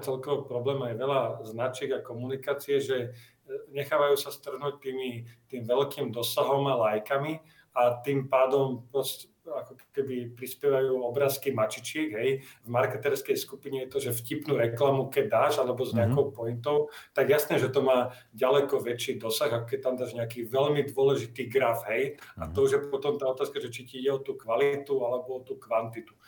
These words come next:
Speaker 1: Tak ja sa snažím robiť obo-, obidvoje, že tá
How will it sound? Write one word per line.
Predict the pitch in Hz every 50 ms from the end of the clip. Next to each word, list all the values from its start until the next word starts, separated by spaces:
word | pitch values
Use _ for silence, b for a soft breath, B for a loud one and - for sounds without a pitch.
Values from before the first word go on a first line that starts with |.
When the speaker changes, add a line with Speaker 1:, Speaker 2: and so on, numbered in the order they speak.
| B B B -
Speaker 1:
Tak | -
ja | 113 127 127 127
sa | 139
snažím | - - 139 123 131 139 135
robiť | 139 135 131 131 120 - - 123
obo-, | 120 113 123 - - - - 143
obidvoje, | 123 - 131 107 107 104 110 - 156 175 170 -
že | - 131 123 117 110 B B B B B _ -
tá | 120 117 113 - - 95 - - -